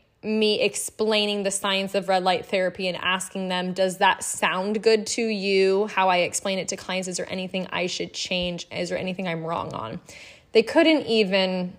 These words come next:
hold a conversation with me. So that was my red flag already. Um, but I went into that really hoping someone knew more than me so I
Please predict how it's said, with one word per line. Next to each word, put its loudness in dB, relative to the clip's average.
hold 2
a 0
conversation -4
with -6
me. -6
So 2
that 6
was 4
my 4
red 2
flag -2
already. -8
Um, 6
but 8
I 8
went 2
into 0
that 6
really 4
hoping 2
someone 0
knew 0
more 2
than -4
me -10
so -2
I 0